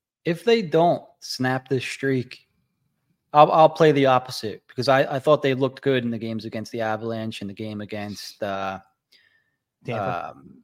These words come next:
Speaker 1: Tampa. I thought they, I thought they out, even outplayed Tampa for most of the game.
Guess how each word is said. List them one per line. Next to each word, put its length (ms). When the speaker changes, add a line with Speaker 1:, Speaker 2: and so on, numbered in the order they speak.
Speaker 1:
Tampa. 320
I 100
thought 220
they, 260
I 80
thought 240
they 140
out, 180
even 360
outplayed 480
Tampa 320
for 140
most 260
of 60
the 60
game. 360